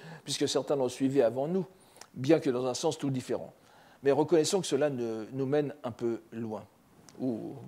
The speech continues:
pas loin, selon le, le, le point de vue. Nous devons en conséquence passer au poème suivant, dont nous allons voir qu'il va nous aider dans notre progression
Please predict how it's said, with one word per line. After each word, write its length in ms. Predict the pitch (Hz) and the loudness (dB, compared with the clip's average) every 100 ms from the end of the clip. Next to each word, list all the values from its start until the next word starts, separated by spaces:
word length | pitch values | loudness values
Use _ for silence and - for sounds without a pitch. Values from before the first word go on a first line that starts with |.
| - | -4
pas 120 | 113 | -2
loin, 240 | 127 117 - - - - | -2 -6 -10 -20 -20 -20
selon 240 | - - - - | -16 -12 -10 -10
le, 720 | 98 - - - - - - | -12 -14 -20 -20 -20 -14 -8
le, 80 | 113 | -6
le 80 | 113 | -6
point 200 | - 120 | -4 -4
de 40 | |
vue. 200 | 113 - - - - - - - | -6 -14 -20 -20 -18 -18 -4 2
Nous 80 | |
devons 180 | 170 208 | 8 8
en 60 | 208 | 8
conséquence 480 | 208 214 220 226 - | 4 2 0 -2 0
passer 340 | 170 - 214 | -2 2 4
au 80 | 147 | 4
poème 340 | 143 160 165 | 6 6 6
suivant, 600 | 139 - - 143 127 104 - - - - - | 0 -6 -4 -2 -2 -8 -12 -20 -20 -16 -2
dont 100 | 165 | 2
nous 260 | 175 180 202 | 4 4 4
allons 160 | 214 | 4
voir 320 | 196 214 214 | 4 4 2
qu'il 140 | - 143 | 0 2
va 100 | 156 | 2
nous 260 | 139 123 | 4 2
aider 200 | 156 165 | 2 4
dans 120 | 151 127 | 2 0
notre 200 | - 131 | -4 -4
progression 560 | 147 131 131 - 196 | -2 0 -2 -2 -6